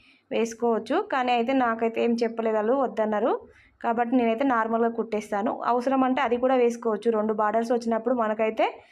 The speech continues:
అది ఒక బార్డర్ అయితే యూజ్ అవుతుందండి మనకి. ఒకటి హ్యాండ్లోకి వెళ్ళినా ఒకటైతే యూజ్ అవుతుంది. అలాగే ఫ్రెండ్స్, నా వీడియో కనుక మీకు నచ్చినట్లయితే ఒక లైక్ ఇవ్వండి, సబ్స్క్రైబ్ చేసుకోండి ఫ్రెండ్స్. అసలు చూస్తున్నారు కానీ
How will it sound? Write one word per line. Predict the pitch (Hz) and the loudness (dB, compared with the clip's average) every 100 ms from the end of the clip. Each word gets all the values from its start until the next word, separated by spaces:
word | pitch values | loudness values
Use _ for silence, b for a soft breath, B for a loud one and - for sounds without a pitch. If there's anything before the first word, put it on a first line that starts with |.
| B B - | B B -6
అది | 220 | -2
ఒక | 233 233 | 0 0
బార్డర్ | 214 214 226 254 | 2 2 2 2
అయితే | 262 | 2
యూజ్ | 247 226 226 | 2 2 2
అవుతుందండి | 240 240 226 214 | 2 2 0 0
మనకి. | 208 208 208 233 | 0 -2 -2 0
ఒకటి | 220 226 220 | 0 0 0
హ్యాండ్లోకి | 214 220 233 240 233 | 0 2 2 2 2
వెళ్ళినా | 226 240 339 - B B _ - | 2 0 0 -6 B B _ -10
ఒకటైతే | - 233 226 233 | -6 -2 -2 0
యూజ్ | 240 233 | 2 2
అవుతుంది. | 233 220 220 269 | 2 0 -2 0
అలాగే | 320 254 247 262 | 0 2 2 2
ఫ్రెండ్స్, | 262 277 277 | 0 -2 -2
నా | 247 233 | 0 2
వీడియో | 240 247 254 | 2 2 2
కనుక | 254 254 | 2 0
మీకు | 254 247 | 0 0
నచ్చినట్లయితే | 240 233 233 233 233 233 294 349 B B B - | 0 0 -2 0 0 0 0 -4 B B B -12
ఒక | - | -4
లైక్ | 233 226 233 233 | 0 2 0 0
ఇవ్వండి, | 247 247 262 | 0 0 0
సబ్స్క్రైబ్ | 262 220 - 247 233 | -2 -4 -2 -2 0
చేసుకోండి | 240 233 240 233 | -2 -2 0 0
ఫ్రెండ్స్. | 233 262 294 - b b b b b _ _ _ _ - - | 0 -2 -4 -12 b b b b b _ _ _ _ -18 -8
అసలు | 240 226 | -4 -4
చూస్తున్నారు | 254 262 262 262 262 254 | 0 0 2 0 2 0
కానీ | 254 | 2